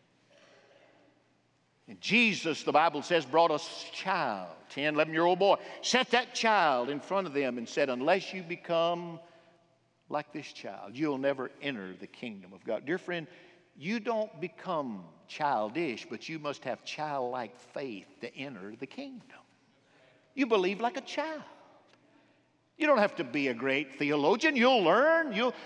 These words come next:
you'll be a disciple, and you'll be a disciple maker. But, but as you enter, you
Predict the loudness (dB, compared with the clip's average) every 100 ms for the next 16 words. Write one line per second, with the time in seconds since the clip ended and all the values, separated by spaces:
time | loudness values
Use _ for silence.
0 | 0 4 6 6 4 2 0 2 2 4
1 | 4 4 4 2 2 2 2 4 4 4
2 | 4 6 4 4 2 2 2 2 4 2
3 | 0 0 2 2 2 0